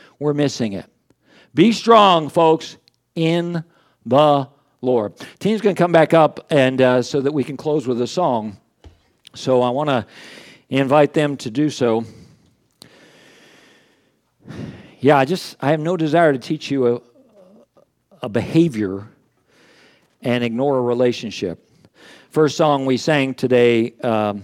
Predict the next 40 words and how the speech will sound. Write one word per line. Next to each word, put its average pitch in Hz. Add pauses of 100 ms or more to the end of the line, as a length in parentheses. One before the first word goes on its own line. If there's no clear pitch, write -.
(140)
talked 131
about 123
him 123
being 120
worthy 120
of 113
it 117
all, 117 (760)
and 107
I 107
thought 117
that 123
was 113
really 120
good. 117
But, 120
but 131
I 156
actually, 170 (640)
and 120
even 135
fitting 135
what 123
we're 120
talking 127
about, 113
but 131
I 131
actually 185
just 143
thought 160
we, 131
we'd 135
close 147
with 120
just 120
singing 135
about 120
his 110
authority. 107